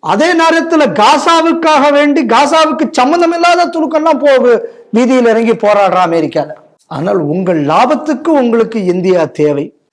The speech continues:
ஆனால் இந்தியாவுக்கு மீது ஒரு பாதிப்பு வரும்போது எந்த இந்தியனும் அமெரிக்காவில் வாயை திறக்கவில்லை என்பது உண்மைக்குமே அங்க இருக்கக்கூடிய அமெரிக்கன் இந்தியன்ஸ் இந்தியாவுக்கு செய்த ஒரு துரோக செயலாகத்தான் நான் இதை பார்க்கிறேன்.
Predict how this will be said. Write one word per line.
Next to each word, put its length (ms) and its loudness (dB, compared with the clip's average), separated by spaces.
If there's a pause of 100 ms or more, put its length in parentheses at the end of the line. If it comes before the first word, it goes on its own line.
(140)
ஆனால் 360 -4
இந்தியாவுக்கு 760 -2
மீது 260 -2
ஒரு 180 -2
பாதிப்பு 520 -4
வரும்போது 560 -2
எந்த 320 -2
இந்தியனும் 580 -2
அமெரிக்காவில் 640 -4
வாயை 400 -6
திறக்கவில்லை 640 -4
என்பது 400 -4 (540)
உண்மைக்குமே 680 -2
அங்க 420 -6
இருக்கக்கூடிய 420 -4
அமெரிக்கன் 580 -4
இந்தியன்ஸ் 640 -6 (380)
இந்தியாவுக்கு 560 -2
செய்த 300 -2
ஒரு 300 -4
துரோக 380 -2
செயலாகத்தான் 600 -4
நான் 180 -4
இதை 400 -6 (680)
பார்க்கிறேன். 560 -10